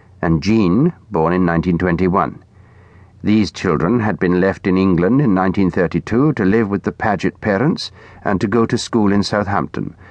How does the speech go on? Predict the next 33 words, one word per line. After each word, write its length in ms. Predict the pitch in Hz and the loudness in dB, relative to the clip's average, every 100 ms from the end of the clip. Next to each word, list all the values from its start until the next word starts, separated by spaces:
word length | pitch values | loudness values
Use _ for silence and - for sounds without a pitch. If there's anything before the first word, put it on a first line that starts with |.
| - - | -20 -4
while 240 | 90 85 | 0 2
their 140 | 92 | 2
mother 320 | 92 101 90 87 | 2 2 0 0
returned 500 | 92 - 95 80 78 | -2 -2 -2 0 0
to 80 | |
Malaya. 480 | 85 87 90 60 - - - - - | 0 0 0 -2 -8 -14 -20 -20 -12
My 300 | - 80 110 | -4 0 0
client 520 | 120 107 95 71 60 - | -2 -2 0 0 -4 -6
had 180 | 76 | -4
only 280 | 82 110 95 | 0 2 2
seen 260 | 87 110 107 | 0 2 2
them 160 | 104 110 | 4 4
once, 480 | 123 - - - - | 2 -2 -8 -14 -12
in 160 | - 60 | -4 -2
nineteen 380 | 80 92 98 90 | 0 0 0 0
thirty-two, 720 | 104 92 92 - 151 - - - - | 0 -2 -4 0 0 0 -6 -14 -4
when 160 | 76 | 0
their 100 | 78 | 2
mother 340 | 85 104 80 76 | 2 0 0 -2
brought 300 | - 95 - | 0 -2 0
them 180 | 90 | 0
up 180 | 78 76 | 0 -2
to 120 | - | -6
Scotland. 720 | 85 - 71 - 60 50 - - - - _ - - - - - - - | -6 -2 -4 -2 -6 -6 -10 -16 -20 -20 _ -20 -20 -20 -20 -20 -20 -10
The 100 | - | -6
present 380 | 113 190 190 190 | -2 0 2 0
position 480 | - 113 107 - 85 | 0 0 0 0 0
was 300 | 78 64 64 | 2 0 -2
that 160 | 90 - | -4 -2
Arthur 320 | 104 143 180 | 0 0 0
Paget 520 | 180 131 80 67 - | -2 0 -2 -2 -6
had 180 | - 95 | -4 -2
been 180 | 101 107 | 0 -2